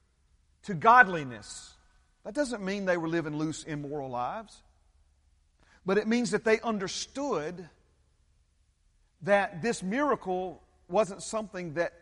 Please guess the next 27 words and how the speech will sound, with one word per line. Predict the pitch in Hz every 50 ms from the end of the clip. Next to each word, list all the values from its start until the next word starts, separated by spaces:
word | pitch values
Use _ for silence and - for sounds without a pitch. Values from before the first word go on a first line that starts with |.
| - 143
they, | 180 190 175 - 147 131 131
that | 170 160 131 143 127
they | 190 220 220
could | - 208 160
take | - 202 196 - -
credit | - - 208 202 196 190 175 - - - _ _ _ _
for | _ - 196 190 196 202 -
or | 170 170 160
have | 165 170 160 - -
pride | - - 220 214 208 208 196 180
in, | 190 214 220 247 214 143 123 139 175 196 196 - _ _ _ _ _ _ _ _ _ _ _ _ _ _ _ _ _ _ _ _ _ _
because | 160 175 - - 220 202 175
they | 170 226 240 262
were | 240 214
simply | - - 240 233 - 202 190 - -
instruments | 269 277 311 330 - - - - 202 185 160 156 185 208 - - - - - - - - - - - _ _ _ _ _ _ _ _ _ _ _ _ _ _ _ _ _ _ _ _ -
of | 202 208 170 151 143
the | 240 285 294
one, | 277 240 262 269 240 180 147 147 175 185
capital | - - 226 220 220 - 214 196
T, | - 220 226 196
capital | - 233 220 214 202 - 202 185 170
O, | 170 214 202 160 151 185 233 208 165 - _ _ _ _ _ _ _ _ _ _ _ _ _ _ _ _ _ _ _ _ _ _ _ _ _ _ _
who | - 208 214 220
is | 240 262 277 214 185
the | 190 269 262
healer, | 226 208 262 269 254 233 220 220 190 165 156 180 220 208 170